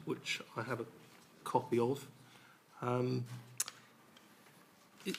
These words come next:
is there anything else that I need to be aware of? Any, any new documents that I've either missed or may arrive?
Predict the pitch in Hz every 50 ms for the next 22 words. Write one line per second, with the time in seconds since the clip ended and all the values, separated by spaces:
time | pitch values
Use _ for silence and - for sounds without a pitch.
0 | - - - 180 175 - - 233 226 220 220 214 220 208 - - - - 208 202
1 | 196 196 190 185 180 - - - - - - - - 160 147 113 - - - -
2 | - - - - - - - - - - - - - - 120 123 127 - - -
3 | - - - - - - - - - - - - - - - - - - - -
4 | - - - - - 120 123 123 120 120 - - - - - 120 120 117 117 113
5 | 117 113 113 113 113 127 123 123 127 131 - - - 131 131 127 123 123 123 -
6 | - - - - - - - - - - 131 131 131 131 123 127 127 123 127 -
7 | - 120 120 120 123 - - - - 127 131 131 - - 123 123 131 131 123 123
8 | 127 135 147 143 120 - - - - - - - - 127 123 120 120 - - -
9 | 123 - - - - - - - - 131 131 127 123 117 110 110 110 107 104 107
10 | 107 107 - -